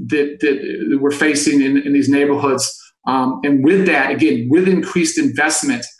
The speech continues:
um, there's nothing, you know, the, the, the Rosen story is interesting. Um, it's far from perfect, and it's definitely not unique.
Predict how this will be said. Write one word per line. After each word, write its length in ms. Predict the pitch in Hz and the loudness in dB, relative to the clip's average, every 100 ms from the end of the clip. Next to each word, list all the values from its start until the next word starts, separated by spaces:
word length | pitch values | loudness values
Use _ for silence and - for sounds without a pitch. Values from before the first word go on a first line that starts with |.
| _ _ _ | _ _ _
um, 360 | 131 131 131 - | -6 -4 -6 -2
there's 160 | 156 156 | 0 2
nothing, 320 | 180 190 160 | 0 0 0
you 80 | 139 | 0
know, 80 | |
the, 240 | 123 147 - | -2 -4 -4
the, 340 | 147 143 139 - | -2 0 -2 -4
the 100 | 135 | 0
Rosen 280 | 170 185 175 | 2 2 0
story 380 | - 165 160 143 147 | 0 2 2 0 -6
is 160 | 127 - | -8 -4
interesting. 580 | 180 214 - 220 240 233 _ _ _ 127 | -4 -4 -4 0 0 -2 _ _ _ -6
Um, 160 | 127 | -4
it's 160 | 156 156 | -4 -6
far 280 | - 175 185 | -2 -2 0
from 160 | 196 | -2
perfect, 560 | - 185 185 202 190 - - _ _ | -2 -2 0 -2 -4 -10 -20 _ _
and 100 | 143 | -4
it's 120 | 143 | -2
definitely 340 | 165 170 160 151 | -2 0 0 0
not 240 | 147 151 | 0 -2
unique. 440 | 143 160 139 107 | 0 2 0 -2